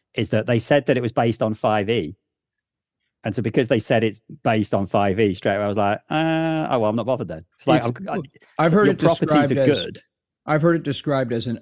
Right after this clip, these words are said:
Speaker 2: an updated, and, like, the, what D twenty Modern was to the original D twenty, this is that to five E.
Speaker 1: Yeah.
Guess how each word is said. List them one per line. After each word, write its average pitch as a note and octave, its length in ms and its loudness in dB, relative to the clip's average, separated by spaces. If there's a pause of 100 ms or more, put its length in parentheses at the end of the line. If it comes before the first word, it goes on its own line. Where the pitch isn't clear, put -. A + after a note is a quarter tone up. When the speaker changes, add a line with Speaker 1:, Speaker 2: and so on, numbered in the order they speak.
Speaker 2:
an B2 160 -2 (100)
updated, C3 760 0 (500)
and, B2+ 180 -4 (140)
like, B2 220 0 (360)
the, C#3 180 -4 (1040)
what D3 220 2
D F3 160 4
twenty F3+ 320 2
Modern D3 480 2
was B2+ 280 0
to - 100 -16
the B2+ 120 -2
original B2+ 360 2
D A#2 140 2
twenty, B2 380 0
this B2 260 -2
is B2 340 -4
that A#2 320 -2
to G#2 100 -4
five G#2 340 -8
E. G2 200 -8 (720)
Speaker 1:
Yeah. G2 240 -2